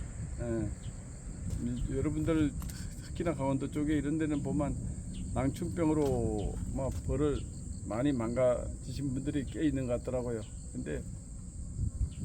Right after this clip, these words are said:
종자를 잘 쓰셔야 돼. 예, 낭충병이 그 좀 저항성을 많이 가진 애들로. 근데 저희들은 뭐 이리저리 해가지고, 예, 지금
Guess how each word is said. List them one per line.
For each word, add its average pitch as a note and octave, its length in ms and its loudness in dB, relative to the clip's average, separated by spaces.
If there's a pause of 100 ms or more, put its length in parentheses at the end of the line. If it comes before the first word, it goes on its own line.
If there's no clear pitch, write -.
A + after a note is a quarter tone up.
(1000)
종자를 D3 440 6
잘 B2 200 4
쓰셔야 C3+ 340 2
돼. C3+ 200 2 (400)
예, A#2+ 160 2
낭충병이 B2+ 840 2
그 G#2+ 460 0
좀 G#2+ 300 -4 (240)
저항성을 B2+ 480 2 (200)
많이 B2 280 4
가진 G#2+ 840 2
애들로. G2+ 500 -2 (680)
근데 A#2+ 160 -2
저희들은 B2+ 560 2
뭐 A#2+ 100 0
이리저리 B2 460 2
해가지고, C3+ 520 2 (960)
예, A2 200 0 (1000)
지금 B2 300 -2